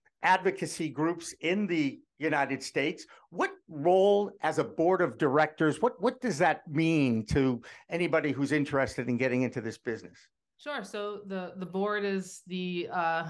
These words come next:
Speaker 2: the soul, <laughs> I guess, of, of any company, really, right? Like, they're the, the brain.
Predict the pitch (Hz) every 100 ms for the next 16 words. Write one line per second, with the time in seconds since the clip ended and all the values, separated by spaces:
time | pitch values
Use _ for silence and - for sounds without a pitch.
0 | 160 208 165 - 160 175 220 247 - 240
1 | 233 247 277 - - 196 180 185 170 180
2 | 180 190 202 208 208 220 208 185 190 185
3 | 165 175 175 170 160 165 175 165 160 196
4 | 226 226